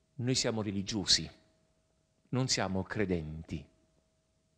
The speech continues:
Il religioso è chi fa degli atti, ehm,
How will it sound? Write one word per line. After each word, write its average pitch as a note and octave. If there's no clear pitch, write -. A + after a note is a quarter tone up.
Il B2+
religioso C3
è G2+
chi -
fa C#3+
degli A2+
atti, C3
ehm, F2+